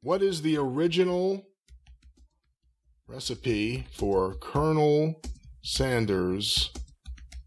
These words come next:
Kentucky fried chicken.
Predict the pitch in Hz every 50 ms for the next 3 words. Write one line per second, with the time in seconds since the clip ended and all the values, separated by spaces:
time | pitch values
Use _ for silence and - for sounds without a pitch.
0 | - - - - _ _ _ - - _ _ _ _ - - - - 87 80 87
1 | - - 117 120 - 117 110 113 113 117 117 - _ _ _ _ - - _ -
2 | - _ _ _ _ - - - 95 90 87 87 82 82 82 87 87 - _ -
3 | - _ _ - - _ _ - - _ - _ - - - - - _ _ _
4 | _ _ _ - - - _ _ _ _ _ _ _ _ _ - _ _ _ _
5 | _ _ - - - _ - - _ _ _ - - 170 - - - -